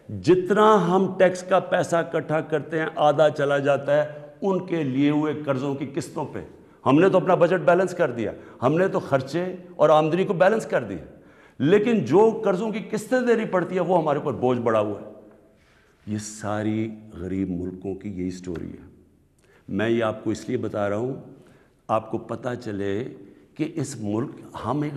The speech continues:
गरीब मुल्क नहीं हैं। अल्लाह ने इसको सब कुछ दिया हुआ है, लेकिन कोई दुनिया का मुल्क आगे नहीं बढ़ सकता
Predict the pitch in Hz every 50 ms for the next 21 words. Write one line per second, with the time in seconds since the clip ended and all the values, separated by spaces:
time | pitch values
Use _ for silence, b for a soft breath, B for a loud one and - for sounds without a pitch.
0 | 117 - 113 120 127 156 131 135 135 143 139 139 139 147 147 151 156 147 131 117
1 | 87 73 - - - - _ _ b b b b b b 165 170 175 185 180 175
2 | 175 180 180 175 - - - 165 - - 214 185 - - - 143 151 156 - 277
3 | 170 160 165 160 143 117 92 80 - - - B B B B B B B 131 151
4 | 175 - 196 185 180 - - - 190 202 220 233 240 214 175 156 190 185 190 196
5 | 196 190 190 190 190 180 175 165 175 180 170 170 175 160 165 156 170 165 170 170
6 | 143 139 156 147 - - 156 127 - - 151 135 123 110 104 107 B B